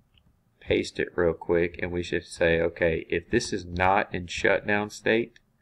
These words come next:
then I want to come in." So essentially, both of these are not, they're not gonna be in play at one time. <clears throat> So if it is not in shutdown state <clears throat> and it's not equal to zero,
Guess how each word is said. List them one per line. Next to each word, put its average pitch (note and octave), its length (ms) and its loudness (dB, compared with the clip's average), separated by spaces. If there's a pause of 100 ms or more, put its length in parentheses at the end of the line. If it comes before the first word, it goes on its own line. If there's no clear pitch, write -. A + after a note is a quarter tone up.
(500)
then G2+ 540 2 (1300)
I F#2 120 2
want F2+ 360 0
to F2 360 -2 (440)
come F2+ 220 0
in." F2 140 -2
So F2 380 2 (420)
essentially, D3 500 2
both G#2+ 340 6
of G#2 80 8
these F#2 200 4
are F2 80 -4
not, F2 280 -2 (440)
they're G2+ 140 -2
not G#2 200 2
gonna F#2+ 160 -2
be F#2 200 0
in E2+ 100 -2
play F#2 280 2
at D#2 100 0
one E2+ 180 -10
time. E2 320 -10 (580)
<clears throat> - 220 2 (140)
So G2 120 2
if - 120 -2
it G#2+ 140 8
is - 160 -8
not A2 280 6
in C3+ 100 0
shutdown F2+ 480 2
state E2+ 440 2 (360)
<clears throat> - 360 -20
and F#3 340 10 (220)
it's F2+ 500 2
not G2+ 320 6
equal A2+ 280 -4
to G2 100 0
zero, F2+ 540 6